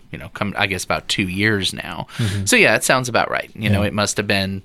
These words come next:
Speaker 1: certainly over two years.
Speaker 2: Right.
Speaker 1: Um,
Speaker 2: And it doesn't
Speaker 1: yeah.
Speaker 2: seem like it's that long. But anyways, the,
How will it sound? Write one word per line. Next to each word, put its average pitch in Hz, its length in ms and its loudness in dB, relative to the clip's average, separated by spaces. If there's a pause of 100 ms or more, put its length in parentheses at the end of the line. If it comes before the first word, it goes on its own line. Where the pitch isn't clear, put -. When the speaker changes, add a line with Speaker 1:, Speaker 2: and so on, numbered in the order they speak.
Speaker 1:
certainly 117 440 4
over 110 280 2
two 95 240 -4
years. 90 460 -4 (160)
Speaker 2:
Right. 101 220 -4 (440)
Speaker 1:
Um, 98 380 -4 (160)
Speaker 2:
And 143 100 6
it 160 80 4
doesn't 185 200 4
Speaker 1:
yeah. - 60 2
Speaker 2:
seem 180 200 4
like 110 180 2
it's - 160 0
that 101 220 0
long. 95 400 -2
But 143 140 6
anyways, 123 540 4
the, 131 340 2